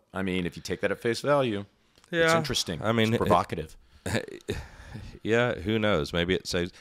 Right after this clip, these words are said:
Speaker 2: And, you know, like most things, you've been an attorney, you figure this out. It's probably
Speaker 1: A little bit of both.
Speaker 2: Yeah.
Speaker 1: Yeah.
Speaker 2: And, and to me, like, who cares? It's a shame in some ways 'cause you lose this, w-,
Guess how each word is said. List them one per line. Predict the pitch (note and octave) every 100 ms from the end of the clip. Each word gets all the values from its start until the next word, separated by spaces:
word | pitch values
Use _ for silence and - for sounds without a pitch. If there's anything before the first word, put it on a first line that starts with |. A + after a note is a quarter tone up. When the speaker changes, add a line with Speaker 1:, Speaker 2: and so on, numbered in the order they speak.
| -
Speaker 2:
And, | C#3+ C3+ A2+
you | D#3
know, | A2 F2 F2+ -
like | G2 F#2
most | F2+ F2 D#2+ -
things, | C#2 C#2+ F#2
you've | F2
been | D#2+ D2
an | C#2
attorney, | - D2+ D2
you | D2+ D#2+
figure | - C2+ B1+
this | C2+ -
out. | C2 D#2
It's | F#2 -
probably | E3 C#3+ B2+ C3+ B2+ A#2+ A#2+ A#2 A2+ A2 G#2+ G#2 _ -
Speaker 1:
A | G2
little | G2+ F2+
bit | E2
of | C#2+
both. | C2 -
Speaker 2:
Yeah. | B1 B1+ B1 - -
Speaker 1:
Yeah. | - - _ _ _ _ _ _ - _ - - -
Speaker 2:
And, | B2 C#3 G#2+
and | D3 C#3+
to | D3+
me, | D3+ E3
like, | B2 -
who | A2+
cares? | G#2 F#2+ D#2+ D#2
It's | E2
a | F2+
shame | - G2+ G#2 G2+
in | G2
some | - G2
ways | G2 F#2+ G#2
'cause | - F2
you | F2 E2
lose | F2+ F#2 F2+ E2
this, | - D#2 D2+ - - _ _ _ _ _
w-, | G2+